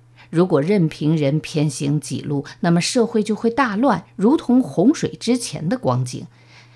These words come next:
就连神的儿女在未蒙召得救及领受圣灵过成圣生活之前，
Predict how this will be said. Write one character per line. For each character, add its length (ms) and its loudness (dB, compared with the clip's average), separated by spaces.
就 160 6
连 220 6
神 340 6
的 80 8
儿 220 2
女 260 4
在 180 2
未 320 4
蒙 320 4
召 240 2
得 300 2
救 260 2
及 200 -2
领 200 0
受 180 -2
圣 320 2
灵 300 2
过 180 6
成 260 0
圣 220 2
生 180 2
活 180 -2
之 200 0
前， 380 0